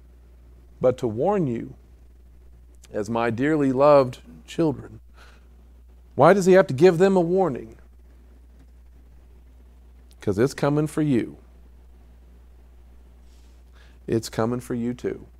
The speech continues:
If you take this faith seriously, if you hold on to Messiah, you are not gonna ever be exempt. You may be okay at the moment, but it is coming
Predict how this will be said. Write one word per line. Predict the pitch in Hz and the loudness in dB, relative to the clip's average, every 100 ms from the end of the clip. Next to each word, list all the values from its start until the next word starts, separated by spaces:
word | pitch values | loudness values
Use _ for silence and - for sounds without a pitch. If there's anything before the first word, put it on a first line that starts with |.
| - - - - - | -20 -20 -20 -20 -10
If | 104 107 | -8 -2
you | 127 151 | -2 -2
take | - 151 165 - - - | 0 2 2 0 -20 -12
this | - 151 - | -2 -2 0
faith | 156 151 143 | 4 4 2
seriously, | - - 156 127 101 - - 120 - - - - - - - | -6 -4 -2 -2 -4 -8 -16 -20 -20 -20 -20 -20 -20 -20 -8
if | 123 117 | -6 -2
you | 113 | -2
hold | 107 160 170 160 | 4 6 8 8
on | 165 170 160 | 8 6 4
to | 160 | -2
Messiah, | 156 147 156 143 107 98 101 - - - | -2 -2 2 4 2 0 -6 -18 -20 -6
you | 123 139 | 4 6
are | 123 | 6
not | 113 131 165 139 | 6 4 2 0
gonna | 143 143 | -2 0
ever | 151 185 139 117 | 4 4 6 0
be | 107 131 135 | 0 0 0
exempt. | 139 127 117 139 110 - - | 0 -4 -2 -4 -6 -14 -14
You | - 160 208 | -2 2 4
may | 202 214 | 6 6
be | 165 190 190 175 147 - - - - 202 - - - - - - - - - - | 6 4 4 2 0 -8 -20 -20 -20 -16 -16 -18 -20 -20 -20 -20 -20 -20 -20 2
okay | 151 160 - 180 170 160 | 4 4 4 6 6 6
at | 165 160 | 4 4
the | |
moment, | 147 165 165 101 - - - - - - - - - - - - - - - - - - - - - - - | 4 4 4 0 -8 -20 -20 -20 -20 -20 -20 -20 -20 -20 -20 -20 -20 -20 -20 -20 -20 -20 -20 -20 -20 -10 0
but | 123 | 2
it | 131 131 | 4 4
is | 127 | 0
coming | - 170 170 170 165 | 2 2 2 2 0